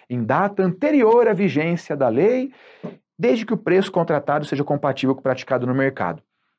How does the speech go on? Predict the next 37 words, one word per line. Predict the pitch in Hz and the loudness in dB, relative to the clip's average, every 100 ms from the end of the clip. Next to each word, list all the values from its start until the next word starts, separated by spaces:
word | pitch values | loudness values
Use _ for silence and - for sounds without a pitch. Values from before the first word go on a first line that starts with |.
| _ - | _ -4
Esse | 147 165 123 | -4 -4 -10
aqui | 120 | -12
também | - 98 147 | -12 -4 -2
é | 185 131 | -2 -6
uma, | 131 117 98 98 _ _ | -10 -8 -8 -10 _ _
você | - | -18
tá | 98 | -6
louco? | 139 131 | -4 -2
Imagina | 117 240 294 | -2 -2 -2
o | |
tamanho | 131 117 | -4 -4
da | 95 | -2
prova | 139 127 | -2 -2
pra | - | -4
cobrar | - 104 | -6 -4
um | |
negócio | 98 92 101 | -2 -4 0
desse. | 143 - - _ _ _ _ _ _ - | 0 -2 -12 _ _ _ _ _ _ -8
Mas | 190 190 | -6 -6
os | 185 | -6
pontos | 165 151 | -6 -8
principais | - 127 - 131 | -12 -16 -6 -6
o | 123 | -6
tio | 123 117 | -8 -10
grifou. | 117 - - _ _ _ _ _ _ _ _ _ _ _ _ _ _ _ _ _ _ _ _ | -10 -12 -20 _ _ _ _ _ _ _ _ _ _ _ _ _ _ _ _ _ _ _ _
Trinta | 220 214 196 | 0 2 0
e | |
cinco. | - 107 73 - _ _ _ _ _ _ _ _ | -2 -8 -14 -18 _ _ _ _ _ _ _ _
Para | - 131 107 104 _ | -4 0 0 -4 _
construção | 233 269 277 - 190 - - 117 147 170 _ _ - | 0 0 0 -2 -4 -4 -2 -2 -2 -6 _ _ 0
e | 139 139 | 2 4
am-, | 240 320 - | 4 0 -4
a | 123 123 | -2 0
ampliação, | 269 285 208 165 127 - 131 | 0 0 0 0 -2 -4 -4
então | 120 110 | -2 -2
a | 98 | -2
construção, | - 104 104 - 98 - 92 98 165 | -4 -8 -8 -10 -14 -12 -6 -2 -2